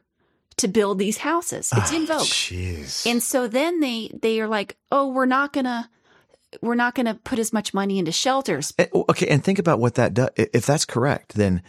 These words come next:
Speaker 2: that takes away from the very, eh, scenario I just described,
Speaker 1: Exactly.
Speaker 2: where, you know, the people who just need a temporary place.
Speaker 1: With low barriers. So you just,
Speaker 2: Yeah.
Speaker 1: 'cause really,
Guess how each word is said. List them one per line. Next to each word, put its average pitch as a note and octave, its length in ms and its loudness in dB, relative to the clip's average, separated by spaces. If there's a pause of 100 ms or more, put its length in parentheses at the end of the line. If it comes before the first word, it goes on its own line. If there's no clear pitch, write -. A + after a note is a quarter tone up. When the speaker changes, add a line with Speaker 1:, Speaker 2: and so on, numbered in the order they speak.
(320)
Speaker 2:
that C3 680 0
takes - 280 2
away C3+ 200 4
from A2+ 180 0
the G#2 80 4
very, C3 480 2 (340)
eh, - 60 -2 (140)
scenario D3 480 4
I B2+ 100 6
just B2+ 300 2
described, D#3+ 560 4
Speaker 1:
Exactly. A#2 160 -6 (200)
Speaker 2:
where, C3+ 120 6
you B2+ 160 4
know, B2 80 6
the A#2 100 4
people C#3 300 0
who C#3 100 2
just C#3 320 2
need D#3 360 4
a A2 100 2
temporary E2+ 640 0
place. - 480 -4 (100)
Speaker 1:
With C4+ 220 2
low A#3+ 240 2
barriers. A#3+ 500 0
So - 140 -2
you G#3+ 160 0
just, G#3+ 220 6
Speaker 2:
Yeah. - 120 0 (140)
Speaker 1:
'cause A3+ 220 -2 (240)
really, C#4+ 480 -2